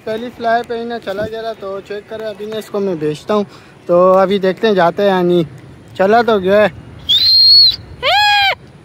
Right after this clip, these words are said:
तो किधर में गया मैं आप लोगों को दिखाता हूँ, वो रहा, वो रहा, छोटा सा चक्कर दे के आ रहा है अभी,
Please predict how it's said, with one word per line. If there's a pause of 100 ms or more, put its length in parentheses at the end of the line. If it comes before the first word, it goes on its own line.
(1120)
तो
किधर
में
गया
मैं
आप
लोगों
को
दिखाता
हूँ,
वो
रहा,
वो
रहा,
छोटा
सा
चक्कर
दे
के
आ
रहा
है
अभी,